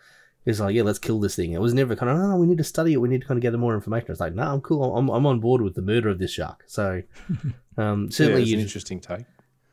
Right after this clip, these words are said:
Speaker 1: I mean, it's funny you'd say if there, you were to make this shark, you know, shark movie now, um,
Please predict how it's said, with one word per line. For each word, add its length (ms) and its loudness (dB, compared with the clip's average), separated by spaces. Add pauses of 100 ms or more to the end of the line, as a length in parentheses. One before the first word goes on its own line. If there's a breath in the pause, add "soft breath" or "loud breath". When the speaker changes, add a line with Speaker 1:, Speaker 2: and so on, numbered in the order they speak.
(140)
Speaker 1:
I 60 0
mean, 140 6
it's 200 -4
funny 240 2
you'd 160 0
say 220 -2
if 80 -6
there, 180 0
you 240 -2
were 60 0
to 80 -2
make 180 -2
this 140 -2
shark, 280 -4 (140)
you 140 -6
know, 120 -4 (180)
shark 260 -6
movie 220 -4
now, 400 -2 (380 soft breath)
um, 520 -2